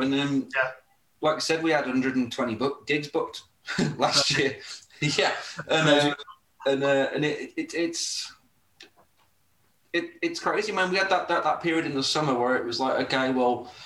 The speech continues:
Speaker 1: you can do outdoor if you pass all the risk assessments and you do this and you do
Speaker 2: Oh,
Speaker 1: that."
Speaker 2: yeah.
Speaker 1: And, and, and,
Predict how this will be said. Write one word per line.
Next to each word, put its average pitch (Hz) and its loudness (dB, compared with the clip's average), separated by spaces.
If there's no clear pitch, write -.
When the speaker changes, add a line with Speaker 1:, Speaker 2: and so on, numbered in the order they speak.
Speaker 1:
you 139 2
can 135 2
do 131 2
outdoor 123 2
if - -8
you 117 -4
pass - 0
all 113 -4
the 117 -2
risk 127 -4
assessments 120 -4
and 117 -2
you 117 -2
do 113 -2
this 113 -2
and 117 -4
you 117 -2
do 120 2
Speaker 2:
Oh, 143 4
Speaker 1:
that." 139 4
Speaker 2:
yeah. 143 2
Speaker 1:
And, 143 0
and, 165 2
and, 196 4